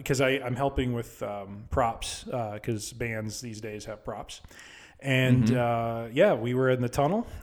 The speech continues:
Speaker 1: and, uh, I, as I texted you and a few other folks, I, I have, I have walked where Manning and Brady have walked,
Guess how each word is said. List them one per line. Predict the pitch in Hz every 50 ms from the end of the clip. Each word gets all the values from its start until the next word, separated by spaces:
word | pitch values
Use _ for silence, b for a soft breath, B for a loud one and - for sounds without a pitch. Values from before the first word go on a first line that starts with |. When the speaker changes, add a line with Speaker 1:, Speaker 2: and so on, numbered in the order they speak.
| - -
Speaker 1:
and, | 123 120 120 120 120 120 120 120 117
uh, | 120
I, | 117 117 113 123 127 123 120 120 - - -
as | 131 120 117
I | 123 120
texted | 120 - 139 135 - - 135 120
you | 117 123 127 131 139 139 135
and | 123 120
a | 117 110 -
few | - 127 120 120
other | 120 117
folks, | 110 - 120 117 139 - -
I, | 131 117 123 -
I | 117 117
have, | 135 123 120 117 113 - -
I | 127 123
have | 131 131 120 120
walked | 123 131 147 - - - - - - - b b b b b b b b b b b b b b b _
where | 135 143 147
Manning | 143 143 147 147 147 147 147 143 143 143 147
and | 131 135 131 127
Brady | 131 131 127 120 120 107 92
have | 90 98 98 - 87
walked, | 90 87 - - - - -